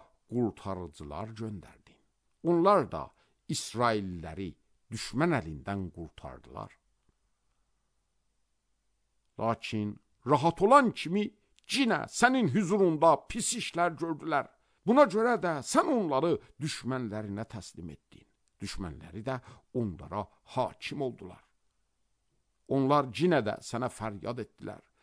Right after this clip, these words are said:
Sən onları göylərdən eşidib öz mərhəmətinə görə dəfələrlə onları qurtardın. Onlara ixtar verdin ki,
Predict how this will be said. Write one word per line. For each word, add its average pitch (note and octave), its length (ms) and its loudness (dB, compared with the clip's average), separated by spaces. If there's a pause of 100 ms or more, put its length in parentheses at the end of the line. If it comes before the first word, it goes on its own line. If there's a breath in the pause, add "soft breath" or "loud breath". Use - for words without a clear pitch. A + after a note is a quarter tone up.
(260)
Sən B3+ 220 8
onları G#3+ 560 10
göylərdən G3+ 720 10
eşidib E3 400 2 (260 loud breath)
öz G#3 360 6
mərhəmətinə E3 880 0
görə C#3 320 2 (220 loud breath)
dəfələrlə F#3+ 1040 6 (640)
onları G2+ 440 0
qurtardın. - 400 -20 (2250)
Onlara G#2+ 500 -4
ixtar D#3 520 -10
verdin D#3 300 -2
ki, C3+ 220 -4